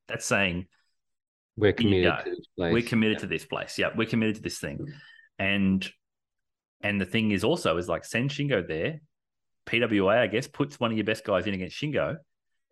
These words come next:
Speaker 1: and maybe Shingo comes back and says, "This kid,"
Speaker 2: Yeah.
Speaker 1: or something, you know?
Speaker 2: Yeah.
Speaker 1: And
Speaker 2: Here's a, here's a bad dude,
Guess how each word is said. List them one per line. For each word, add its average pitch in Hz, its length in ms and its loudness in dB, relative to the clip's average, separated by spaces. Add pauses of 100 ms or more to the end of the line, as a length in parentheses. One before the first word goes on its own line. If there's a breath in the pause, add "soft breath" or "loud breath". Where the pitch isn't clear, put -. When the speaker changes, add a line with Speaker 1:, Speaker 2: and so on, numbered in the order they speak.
Speaker 1:
and 95 180 0
maybe 107 480 2
Shingo 104 320 -2
comes 104 180 -2
back 104 240 2
and 95 100 -6
says, 87 500 -6 (520)
"This - 180 -6
kid," 95 380 -2 (440)
Speaker 2:
Yeah. 101 220 4
Speaker 1:
or - 60 -6
something, - 360 -6 (160)
you 80 80 -8
know? 123 200 0 (420 loud breath)
Speaker 2:
Yeah. 101 180 -2 (200)
Speaker 1:
And 98 440 2 (460)
Speaker 2:
Here's 101 340 2
a, 90 380 4 (300)
here's 95 220 -2
a 90 60 -2
bad 87 320 2
dude, 92 300 2